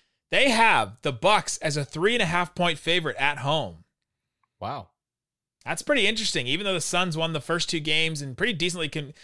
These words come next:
Speaker 1: you know, compelling fashion. Over under, we've been tracking this. First game went over. Second game, I think, went under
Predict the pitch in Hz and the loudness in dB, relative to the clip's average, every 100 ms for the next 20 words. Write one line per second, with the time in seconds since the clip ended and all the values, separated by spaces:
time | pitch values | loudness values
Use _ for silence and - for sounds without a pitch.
0 | - _ 135 127 139 151 139 139 143 147 | -20 _ -6 -4 0 2 2 2 2 2
1 | 135 110 101 _ _ _ _ _ _ _ | -2 -6 -12 _ _ _ _ _ _ _
2 | _ _ _ 202 320 330 277 277 160 196 | _ _ _ 8 10 10 8 8 6 4
3 | 269 - 240 226 214 196 - 233 269 - | 4 6 6 4 4 2 4 6 6 4
4 | 240 220 196 196 190 190 208 190 196 190 | 4 4 4 2 4 6 6 6 2 2
5 | 269 269 285 247 202 180 208 185 165 - | 2 2 2 2 4 4 4 4 2 2
6 | 240 233 117 127 | 2 4 2 0